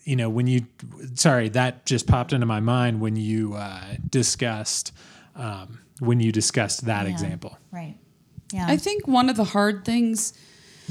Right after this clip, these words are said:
Speaker 3: is that as, as Ryan and I have emerged out of evangelicalism, I mean, we're, we're outside the, the tent now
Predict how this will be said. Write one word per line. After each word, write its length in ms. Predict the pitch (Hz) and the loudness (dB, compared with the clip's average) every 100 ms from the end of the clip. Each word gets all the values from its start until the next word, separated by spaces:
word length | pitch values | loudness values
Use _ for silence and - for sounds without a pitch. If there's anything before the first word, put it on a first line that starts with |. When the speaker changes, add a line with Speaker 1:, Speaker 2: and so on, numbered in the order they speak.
| - - - - _ _ - _ - | -14 -16 -20 -20 _ _ -20 _ 2
Speaker 3:
is 360 | 220 214 185 | 4 4 2
that 640 | 175 190 185 185 180 - - - - - - - - - _ - _ _ _ - | 4 4 6 4 2 0 0 2 0 -2 -4 -6 -8 -12 _ -20 _ _ _ 4
as, 420 | 196 196 175 - - | 4 4 0 -2 -2
as 200 | 170 165 | 0 2
Ryan 380 | 175 180 190 180 | 2 4 4 4
and 100 | 165 | 4
I 120 | 165 | 4
have 120 | 156 | 2
emerged 580 | 156 156 156 151 156 - - - | 0 0 0 0 -2 -8 -10 0
out 360 | 156 156 160 - | 2 2 0 -2
of 240 | 139 117 | -2 -2
evangelicalism, 1300 | 160 - 127 147 123 120 - - 113 - 104 - 123 _ _ _ _ _ _ _ _ _ _ _ _ - - | -4 -2 -2 -2 -4 -4 -6 -6 -4 -4 -4 -4 -8 _ _ _ _ _ _ _ _ _ _ _ _ -14 0
I 60 | |
mean, 260 | 180 180 165 | 4 4 4
we're, 320 | 202 226 220 | 2 2 2
we're 220 | 165 180 | 2 4
outside 580 | 185 175 - - 170 165 | 6 4 2 2 2 0
the, 200 | 160 160 - | -2 -4 -4
the 100 | 139 | -2
tent 320 | - 175 - | 2 0 0
now 320 | 117 110 117 | -4 -4 -8